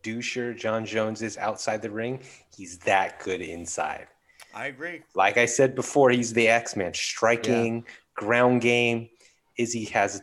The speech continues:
Speaker 1: n-, that would be if Jones decided to go to the ground, he would be the one to take Izzy to the ground and brutalize him on the ground.
Speaker 2: Yeah, you're right.
Speaker 1: And then even if they stand up,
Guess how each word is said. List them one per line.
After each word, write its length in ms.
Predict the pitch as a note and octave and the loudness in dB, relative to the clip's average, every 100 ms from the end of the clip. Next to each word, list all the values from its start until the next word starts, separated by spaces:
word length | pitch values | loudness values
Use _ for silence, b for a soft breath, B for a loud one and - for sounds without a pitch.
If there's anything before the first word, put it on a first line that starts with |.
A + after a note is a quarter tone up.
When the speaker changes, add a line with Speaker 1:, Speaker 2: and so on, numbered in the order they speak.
| G#2+ | -6
Speaker 1:
n-, 280 | G#2 A2+ - _ _ _ _ A#2 | -4 -6 -10 _ _ _ _ -2
that 240 | A#2 A#2 | 2 4
would 160 | C#3 B2+ | 2 0
be 340 | A#2 A#2 A2 | 0 -2 -2
if 160 | G#2+ - _ _ _ - | -4 -6 _ _ _ -6
Jones 380 | A#2+ A2+ A#2+ | -2 0 -2
decided 420 | A2+ - A2+ A2+ A2 | -4 0 2 2 0
to 160 | G#2+ | -2
go 180 | G2+ G#2+ | 0 0
to 100 | A2 | 0
the 80 | G#2 | -2
ground, 440 | G2+ G2 G#2 A2+ A#2 B B | 0 0 0 -4 -8 B B
he 200 | - - | -8 -4
would 160 | A#2 A#2 | 0 0
be 100 | A2 | 0
the 100 | G#2 | 0
one 180 | G2 F#2+ | 0 -2
to 60 | F#2 | -4
take 240 | G2 F#2 | -8 -6
Izzy 200 | F#2 F2 | -10 -10
to 100 | F#2+ | -12
the 60 | F#2 | -10
ground 420 | F#2 F2 E2 E2 _ _ - | -8 -6 -8 -12 _ _ -14
and 120 | F2+ | -12
brutalize 480 | F#2 E2+ E2 E2 - | -10 -8 -6 -8 -8
him 120 | E2 | -12
on 60 | D#2 | -14
the 60 | |
ground. 280 | D#2 - - _ _ _ _ _ _ _ | -14 -18 -20 _ _ _ _ _ _ _
Speaker 2:
Yeah, 220 | G#2+ G2+ _ _ _ | -16 -16 _ _ _
you're 140 | A2+ B2 | -16 -8
right. 260 | C#3 A#2+ - | -8 -4 0
Speaker 1:
And 120 | C3+ | 6
then 340 | C#3 C3+ C#3+ - - | 6 6 2 -4 -2
even 240 | D#3 D#3+ | 0 2
if 140 | D#3+ - | 2 2
they 80 | D3 | 2
stand 400 | - E3 D3+ D3 | 2 4 6 6
up, 480 | G#2+ - - - | 4 0 -18 -20